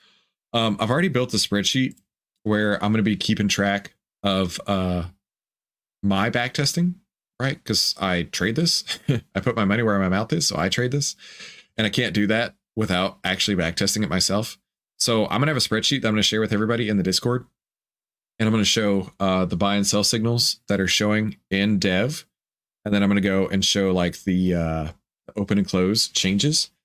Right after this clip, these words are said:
I'll probably do one year on thirty to forty different stocks. So that may be,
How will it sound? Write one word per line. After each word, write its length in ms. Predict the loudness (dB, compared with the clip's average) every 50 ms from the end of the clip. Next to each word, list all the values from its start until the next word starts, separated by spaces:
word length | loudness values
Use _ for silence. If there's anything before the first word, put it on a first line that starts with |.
| _ _ _ -6
I'll 80 | -2
probably 220 | 0 0 2 2 2
do 160 | 2 2 2
one 260 | 2 2 2 2 2
year 500 | 2 2 2 2 2 0 0 -2 -6 -8 _ _ _ _ _ -2
on 640 | 0 2 2 2 2 4 4 4 2 2 0 -4 _ _ _ _ _ _ _ _ _ _ _ _ _ _ _ _ _ _ _ _ _ _ _ _ _ _ _ _ _ -4
thirty 220 | -2 0 2 2 2
to 80 | 0
forty 320 | 0 0 0 2 2 2 2
different 260 | 0 0 0 0 0
stocks. 680 | 0 0 0 0 0 -2 -2 -2 -2 -2 -2 -4 -6 _ _ _ _
So 200 | -6 -2 0 0
that 200 | 2 2 0 0
may 220 | 2 2 2 2 2
be, 440 | 2 2 2 2 2 0 -2 -4